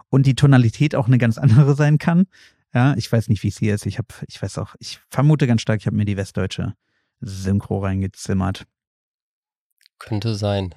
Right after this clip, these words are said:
Speaker 2: Wär, wär witzig, wenn sie hier auch so eine Schnodder-Synchro drüber hätten. <laughs>
Speaker 1: Du Frechdachs.
Speaker 2: Ja, also bin ich ja jetzt voll drin. Ich hab ja gestern, äh, schon etwas geguckt.
Speaker 1: Ja, sehr geil. Ja.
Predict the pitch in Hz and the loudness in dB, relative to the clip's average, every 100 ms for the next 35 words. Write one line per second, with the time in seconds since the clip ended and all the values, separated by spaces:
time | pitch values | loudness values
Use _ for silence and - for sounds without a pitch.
0 | _ 107 110 107 104 101 98 107 107 104 | _ -2 -2 -2 -2 -2 -2 -6 -6 -4
1 | 98 92 92 104 - 98 92 - 104 101 | -4 -2 -2 -4 -4 -6 -6 -4 -2 -2
2 | 95 104 107 104 104 104 107 80 - - | -2 -4 -4 -6 -4 -2 -2 -2 -4 -4
3 | - 466 480 - 440 - - - _ _ | -4 0 -2 -2 -6 -6 -12 -12 _ _
4 | - - - - - - 165 - 165 - | -16 -16 -14 -6 -6 -4 -4 0 -2 -2
5 | - - - - 453 - 107 101 - - | -18 -18 -18 -8 -6 -2 0 0 -2 -10
6 | - 113 117 123 127 131 127 120 117 - | -6 -2 -2 0 0 2 2 2 2 0
7 | 123 117 117 120 98 98 110 98 101 - | 0 0 -2 -4 -6 -6 -4 -4 -4 -4
8 | 98 92 92 95 92 90 90 - - - | -4 -2 -4 -4 -4 -4 -8 -12 -20 -18
9 | - - 92 - 101 95 - - - 90 | -10 -6 -4 -6 -8 -8 -8 -8 -8 -8
10 | - - - 120 113 117 113 113 107 107 | -10 -8 -2 -2 0 -2 -2 -2 -4 -8
11 | _ _ 143 117 | _ _ -6 -6